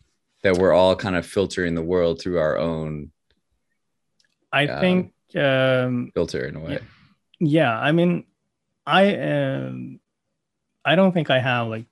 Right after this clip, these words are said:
Speaker 2: the, like, a great solution to, to, um, to shape the world. Uh, I would try my best to make sure that I communicate what I want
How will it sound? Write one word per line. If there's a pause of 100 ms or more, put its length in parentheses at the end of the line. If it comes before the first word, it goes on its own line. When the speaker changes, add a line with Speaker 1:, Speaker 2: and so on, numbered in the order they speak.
Speaker 2:
the, (640)
like,
a
great
solution
to, (300)
to,
um, (180)
to
shape (220)
the
world. (580)
Uh, (420)
I
would (400)
try
my
best
to (1120)
make
sure
that
I
communicate
what
I
want